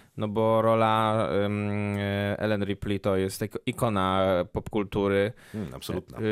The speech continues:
Speaker 1: zresztą za którą była nominowana kiedyś do Oscara, e, Sigourney Weaver za film, e, Obcy decydujące starcie, czyli drugą część, e, e, sagi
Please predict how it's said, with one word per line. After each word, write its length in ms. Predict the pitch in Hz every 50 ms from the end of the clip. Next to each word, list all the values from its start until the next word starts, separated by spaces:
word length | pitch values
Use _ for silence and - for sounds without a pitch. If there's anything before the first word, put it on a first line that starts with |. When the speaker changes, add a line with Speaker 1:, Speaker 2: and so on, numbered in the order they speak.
| 107 107 107 110 113 110
Speaker 1:
zresztą 600 | 113 123 120 123 - - 143 139 135 139 131 131
za 200 | 131 135 139 139
którą 460 | 135 - - 151 143 139 143 143 139
była 180 | 135 143 147 143
nominowana 500 | 147 147 147 143 143 139 143 139 139 139
kiedyś 300 | 139 - 143 143 147 143
do 100 | 143 156
Oscara, 580 | 170 - - - 233 202 175 151 131 123 120 87 92 113 113 113 113
e, 40 | 113
Sigourney 480 | - - 123 101 107 107 107 104 104
Weaver 340 | 101 101 98 98 107 107 107
za 140 | 110 113 107
film, 440 | - - - 110 107 107 107 107 107
e, 280 | 107 107 107 110 -
Obcy 340 | - 113 110 - - - 123
decydujące 640 | 104 110 98 - - 113 110 107 104 104 - 113 101
starcie, 480 | - - 104 92 87 85 - - 95
czyli 200 | 92 - 104 101
drugą 400 | 92 107 110 110 104 98 98 98
część, 540 | - - 95 87 87 87 - - - - -
e, 40 | 98 90 87 87 87 87 87 85 85 90 90 92 92 85
e, 220 | 85 90 87 90
sagi 640 | - - - 95 87 90 90 87 85 85 87 87